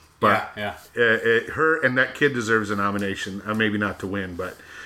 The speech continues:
Speaker 1: he was really good. And he wasn't like most kids where they're just being. You could tell he was acting in some scenes.
Speaker 2: Yeah.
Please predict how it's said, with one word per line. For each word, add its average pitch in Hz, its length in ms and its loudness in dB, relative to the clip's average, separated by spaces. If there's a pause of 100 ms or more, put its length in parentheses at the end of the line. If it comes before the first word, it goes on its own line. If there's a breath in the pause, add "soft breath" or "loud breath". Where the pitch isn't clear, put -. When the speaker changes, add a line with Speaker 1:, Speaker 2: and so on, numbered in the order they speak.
(100)
Speaker 1:
he 107 140 0
was 95 180 0
really 98 200 2
good. 95 340 0
And 92 120 -6
he 98 60 -2
wasn't 101 380 2
like 95 320 -2
most 98 340 0
kids 98 360 2
where 98 140 2
they're 92 140 0
just 90 240 -6
being. 101 420 -2 (380 loud breath)
You 104 80 -6
could 104 140 -2
tell 101 160 4
he 104 120 -2
was 98 280 2
acting 104 400 0
in 104 120 -2
some 110 220 -2
scenes. 117 340 -2
Speaker 2:
Yeah. 104 180 -2